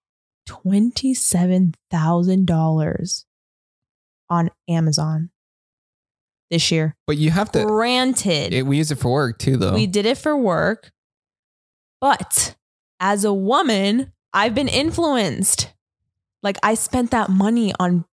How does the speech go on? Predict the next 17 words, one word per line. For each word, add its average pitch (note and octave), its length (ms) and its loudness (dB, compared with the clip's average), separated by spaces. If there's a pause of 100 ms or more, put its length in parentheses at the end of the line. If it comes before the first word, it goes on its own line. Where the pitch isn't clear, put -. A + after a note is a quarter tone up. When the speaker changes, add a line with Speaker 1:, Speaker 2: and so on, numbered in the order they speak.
Speaker 1:
products, A3 560 -2
on F#3 200 0
beauty, G3+ 260 2
of F#3+ 100 -2
course, B3+ 300 0
for G#3+ 200 0
work. G#3+ 600 -4 (760)
But, A3+ 140 0
like, G#3 240 0
can G#3+ 140 0
you A#3 100 2
just D4+ 160 -2
imagine? G3 460 0
So, - 320 0 (2250)
what? B3 240 -2 (1800)
Speaker 2:
What? D#3 120 0
Speaker 1:
Oh. C#4+ 360 -2